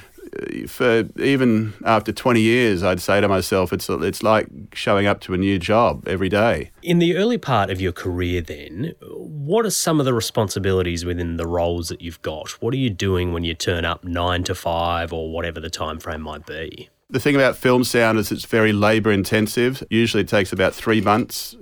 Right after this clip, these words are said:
Speaker 1: for us to do a soundtrack. The beginning part of it is capturing sound. So we might, you know, f-, uh, recently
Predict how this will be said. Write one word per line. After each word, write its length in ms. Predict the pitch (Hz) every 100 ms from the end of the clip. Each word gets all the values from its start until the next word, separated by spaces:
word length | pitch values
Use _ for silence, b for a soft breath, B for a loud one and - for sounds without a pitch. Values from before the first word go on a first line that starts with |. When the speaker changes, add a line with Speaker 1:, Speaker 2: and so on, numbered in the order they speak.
| -
Speaker 1:
for 160 | 110
us 100 | 98
to 100 | -
do 120 | 104 98
a 60 |
soundtrack. 680 | 92 107 104 110 117 151 - B B B B -
The 100 | 98
beginning 480 | 101 107 113 123 120
part 320 | 113 107 104
of 100 | 98
it 240 | 95 95
is 540 | 92 101 98 95 - -
capturing 600 | - 110 - - 107 101
sound. 500 | 92 98 98 107 117
So 140 | -
we 80 | 95
might, 260 | 95 95 - -
you 100 | 101
know, 160 | 90
f-, 120 | 90 -
uh, 380 | 101 92 90 90
recently 720 | 101 98 - 95 90 90